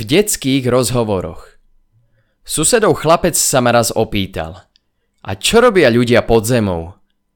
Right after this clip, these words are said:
Ako tam žijú?“ Aj my sme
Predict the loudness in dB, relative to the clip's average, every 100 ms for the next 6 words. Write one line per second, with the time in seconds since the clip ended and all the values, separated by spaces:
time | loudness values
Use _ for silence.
0 | -10 2 2 4 2 0 0 -2 -4 -10
1 | _ _ _ _ _ _ _ _ _ _
2 | -6 -2 0 0